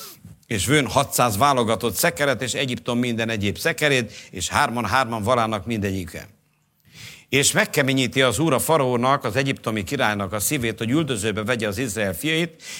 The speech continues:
Izrael fiai pedig mennek vala nagy hatalommal. És az Egyiptom beliek utánok nyomulának, és elérjék őket a tenger mellett, ahol táboroznak vala. A faraónak minden lova, szekere, meg lovasai és serege Pihahirot mellett.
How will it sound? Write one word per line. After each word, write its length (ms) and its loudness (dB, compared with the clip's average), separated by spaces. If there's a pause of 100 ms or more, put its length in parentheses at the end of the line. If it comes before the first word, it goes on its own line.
Izrael 460 4
fiai 260 4
pedig 280 0
mennek 300 0
vala 180 0
nagy 440 2
hatalommal. 800 -4 (640)
És 160 2
az 120 2
Egyiptom 460 2
beliek 340 2
utánok 440 2
nyomulának, 580 0
és 200 -4
elérjék 540 2
őket 300 0
a 100 -2
tenger 380 0
mellett, 500 -6 (380)
ahol 280 2
táboroznak 760 0
vala. 240 -10 (200)
A 80 -8
faraónak 580 0
minden 320 0
lova, 400 0
szekere, 640 -2
meg 140 -4
lovasai 720 0 (160)
és 160 -4
serege 520 2 (320)
Pihahirot 840 4
mellett. 560 -2